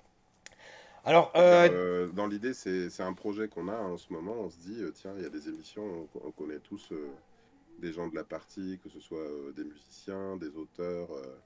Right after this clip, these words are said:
Speaker 2: on vous réserve quelques surprises pour
Speaker 1: Des
Speaker 2: les
Speaker 1: surprises.
Speaker 2: émissions à venir. Là, en ce moment, c'est en train de, de doucement, euh, se booker. Enfin, moi, je suis très, très fier de, de pouvoir, euh,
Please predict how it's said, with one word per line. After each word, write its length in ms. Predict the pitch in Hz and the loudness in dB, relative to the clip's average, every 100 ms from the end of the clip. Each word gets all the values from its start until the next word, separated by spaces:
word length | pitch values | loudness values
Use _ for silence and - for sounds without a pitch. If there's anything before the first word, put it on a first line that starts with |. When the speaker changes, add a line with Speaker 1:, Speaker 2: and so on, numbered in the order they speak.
| _ _ _ - | _ _ _ -4
Speaker 2:
on 100 | 95 | -4
vous 140 | 95 | -2
réserve 340 | 101 104 110 - | -4 -4 -6 -6
quelques 300 | 110 - 101 | -6 -6 -8
surprises 480 | 107 - 107 104 | -8 -8 -6 -6
pour 80 | - | -6
Speaker 1:
Des 80 | 104 | -4
Speaker 2:
les 60 | 87 | -2
Speaker 1:
surprises. 260 | 87 87 | -4 -2
Speaker 2:
émissions 220 | 104 113 90 | -2 -2 -2
à 60 | |
venir. 440 | 87 92 117 135 - _ _ _ - | -4 -4 -6 -8 -14 _ _ _ -6
Là, 120 | 107 | -2
en 60 | 110 | -2
ce 160 | - 117 | -2 -4
moment, 260 | 107 117 | -2 -4
c'est 160 | 113 95 | -4 -6
en 100 | 92 | -6
train 220 | - 98 | -8 -10
de, 220 | 87 82 78 82 85 | -10 -12 -12 -14 -8
de 100 | 90 | -8
doucement, 640 | 85 104 - 107 104 95 | -6 -10 -6 -6 -4 -6
euh, 180 | 87 87 | -6 -8
se 380 | - 90 87 85 | -6 -6 -6 -8
booker. 360 | 85 87 107 | -10 -8 -6
Enfin, 160 | 110 85 | -6 -6
moi, 100 | 90 | -12
je 60 | - | -12
suis 100 | 101 | -12
très, 180 | - 110 | -12 -12
très 180 | 98 | -12
fier 260 | 92 101 95 | -12 -14 -12
de, 360 | 92 82 80 78 | -10 -8 -8 -10
de 80 | 82 | -12
pouvoir, 380 | 76 87 87 82 | -14 -14 -12 -12
euh, 120 | 80 | -14